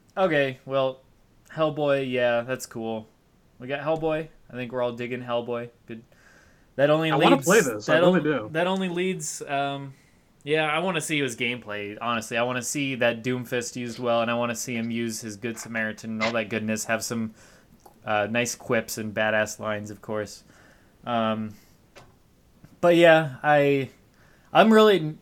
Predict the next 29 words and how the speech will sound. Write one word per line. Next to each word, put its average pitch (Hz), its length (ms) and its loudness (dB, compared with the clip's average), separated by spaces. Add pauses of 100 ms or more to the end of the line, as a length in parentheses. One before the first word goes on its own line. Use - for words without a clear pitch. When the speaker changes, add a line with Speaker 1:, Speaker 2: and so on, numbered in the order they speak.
(100)
Speaker 1:
now 160 200 4
that 190 100 6
we've 165 140 2
gotten 165 240 4
these 156 220 -2
three 156 220 -2
shown 156 280 -2
off, 156 260 -2
now 135 340 2
I'm 151 140 2
curious 139 420 2
who 139 100 -2
the 117 120 -8
three 135 280 -2
remaining 123 420 0
are. 127 220 2
We 131 160 -2
can 143 80 -4
almost 143 520 0
guarantee 127 520 0
one 120 160 -2
of 120 80 -2
them's 117 180 -4
Adam. 107 540 2 (600)
The 117 140 -6
female 196 520 6
is 165 200 -2
still 147 420 2
debatable. 135 760 2